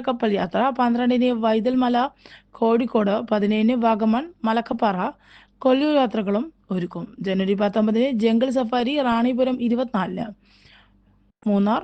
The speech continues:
മറയൂർ, ഇരുപത്താറിന് കോഴിക്കോട്, പൈതൽമല, നർഫിറ്റി, മുപ്പത്തൊന്നിന് കൊല്ലൂർ, മലക്കപ്പാറ എന്നിവിടങ്ങളിലേക്കുമാണ് യാത്ര സംഘടിപ്പിക്കുന്നത്.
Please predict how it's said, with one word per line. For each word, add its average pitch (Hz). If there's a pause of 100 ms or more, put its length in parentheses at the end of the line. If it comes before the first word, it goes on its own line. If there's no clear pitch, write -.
(100)
മറയൂർ, 226 (160)
ഇരുപത്താറിന് 190 (260)
കോഴിക്കോട്, 233 (460)
പൈതൽമല, 190 (300)
നർഫിറ്റി, 214 (200)
മുപ്പത്തൊന്നിന് 208 (120)
കൊല്ലൂർ, 175 (200)
മലക്കപ്പാറ 160 (580)
എന്നിവിടങ്ങളിലേക്കുമാണ് 185 (160)
യാത്ര 180 (100)
സംഘടിപ്പിക്കുന്നത്. -